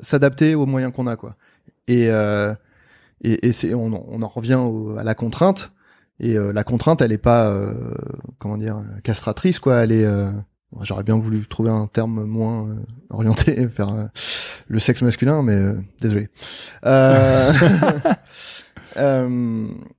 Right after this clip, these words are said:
enfin, elle ne, elle tue pas la création, en fait, c'est juste qu'il faut savoir s'adapter toujours, quoi. Et donc, si tout ce que t'as, c'est un téléphone, euh, qui fait de très belles images, mais qui fait pas forcément, euh,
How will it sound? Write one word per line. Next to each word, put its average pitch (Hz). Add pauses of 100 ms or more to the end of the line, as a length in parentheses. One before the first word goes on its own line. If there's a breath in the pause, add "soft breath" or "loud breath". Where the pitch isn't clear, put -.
(500)
enfin, 135
elle 131
ne, 143
elle 143
tue -
pas 175
la 160
création, 165
en 151
fait, 160
c'est 131
juste 170
qu'il 131
faut -
savoir 151
s'adapter 139
toujours, 127
quoi. 107 (240)
Et 113
donc, 117
si - (220)
tout 190
ce -
que 175
t'as, 156
c'est 143
un 123
téléphone, 131 (680 soft breath)
euh, 113
qui -
fait 143
de 135
très -
belles 131
images, 147
mais 123
qui -
fait 123
pas 123
forcément, 123
euh, 107